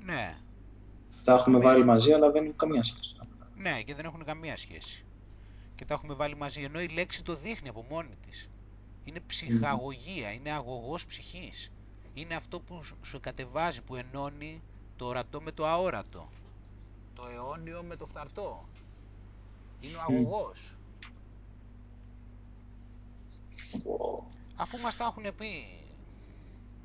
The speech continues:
Speaker 1: τα λέμε.
Speaker 2: Τι ήθελα να πεις πριν;
Speaker 1: Δεν θυμάμαι.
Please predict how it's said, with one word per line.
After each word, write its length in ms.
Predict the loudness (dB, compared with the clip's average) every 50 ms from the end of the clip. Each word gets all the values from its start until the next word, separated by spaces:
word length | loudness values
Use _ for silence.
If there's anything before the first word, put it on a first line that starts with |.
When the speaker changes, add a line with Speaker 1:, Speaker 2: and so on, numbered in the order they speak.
| -16 -10 -6
Speaker 1:
τα 140 | -2 -2 -2
λέμε. 260 | 0 2 2 2 6
Speaker 2:
Τι 100 | 10 10
ήθελα 260 | 10 10 10 2 0 2
να 60 | 4
πεις 220 | 6 6 6 6
πριν; 240 | 6 2 2 2 0 -4 -10 -14 -16 -16 -16 -16 -16 -18 -18 -18 -18 -18 -18 -18 -18 -18 -18 -16 -16 -16 -16 -16 -16 -16 -14 -10 -8
Speaker 1:
Δεν 120 | -8 -8
θυμάμαι. 480 | -6 -4 -2 -2 -2 -2 -2 -8 -10